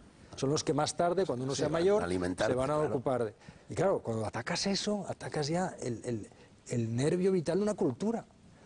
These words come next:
Speaker 1: Y Sanjay lo hizo y ella le permitió, le dio, le dio carta blanca,
Speaker 2: Ella
Speaker 1: ¿no?
Speaker 2: estaba,
Speaker 1: De la
Speaker 2: ella estaba
Speaker 1: propiedad.
Speaker 2: ciega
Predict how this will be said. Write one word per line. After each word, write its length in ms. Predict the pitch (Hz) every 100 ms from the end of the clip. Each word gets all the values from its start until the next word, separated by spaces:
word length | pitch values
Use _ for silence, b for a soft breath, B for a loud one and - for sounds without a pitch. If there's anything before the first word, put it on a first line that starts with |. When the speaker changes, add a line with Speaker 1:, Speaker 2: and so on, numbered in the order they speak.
| B B B -
Speaker 1:
Y 120 | 160
Sanjay 460 | - 147 127 143 214
lo 140 | 214
hizo 200 | 220 233
y 80 | 175
ella 140 | 208
le 100 | 220
permitió, 480 | - 175 151 - 240
le 100 | 214
dio, 160 | 151 214 202 165 -
le 100 | 151
dio 480 | 160 208 208 196 170
carta 280 | 196 170 185
blanca, 300 | 190 226 202
Speaker 2:
Ella 20 |
Speaker 1:
¿no? 60 | 180
Speaker 2:
estaba, 240 | - 190
Speaker 1:
De 60 | 127
la 60 | -
Speaker 2:
ella 80 | 180
estaba 200 | 151 135
Speaker 1:
propiedad. 300 | - 117 98
Speaker 2:
ciega 180 | 71 -